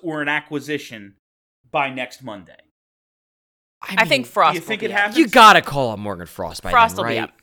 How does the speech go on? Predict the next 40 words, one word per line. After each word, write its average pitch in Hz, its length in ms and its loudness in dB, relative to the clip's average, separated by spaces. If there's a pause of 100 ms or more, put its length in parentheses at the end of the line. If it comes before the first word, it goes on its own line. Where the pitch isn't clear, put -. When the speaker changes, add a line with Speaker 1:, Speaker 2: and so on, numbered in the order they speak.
(100)
Speaker 3:
Yeah. - 240 -10
Speaker 2:
As 165 180 0
long 247 180 4
as 233 120 2
Hayes 175 360 2
doesn't 151 300 0
come 123 240 -6
back, 80 440 -10
you 135 200 -12
gotta 117 320 -6
call 76 220 -12
him. - 120 -20 (160)
Speaker 3:
I 269 80 10
Speaker 1:
I 523 100 8
Speaker 3:
feel 381 120 8
Speaker 1:
want 392 140 8
Speaker 3:
like - 100 0
if 466 120 6
Speaker 1:
Frost 339 180 4
Speaker 3:
they 453 60 8
Speaker 1:
up 440 140 4 (140)
even 403 160 0
if 349 80 0
Hayes 381 280 -2
is 349 140 -10
Speaker 2:
I - 80 4
Speaker 1:
back. - 180 4
Speaker 2:
know, 107 280 0
but - 100 4
Speaker 3:
I 156 60 4
Speaker 2:
I'm 156 80 2
Speaker 3:
know. - 20 -6
Speaker 2:
just 160 240 -4
saying. - 280 -12 (540)
Speaker 3:
If 262 160 -4
they 320 120 0
Speaker 1:
What's 349 140 2
Speaker 3:
don't, 285 220 2
Speaker 1:
the 381 80 0
point? 415 300 -2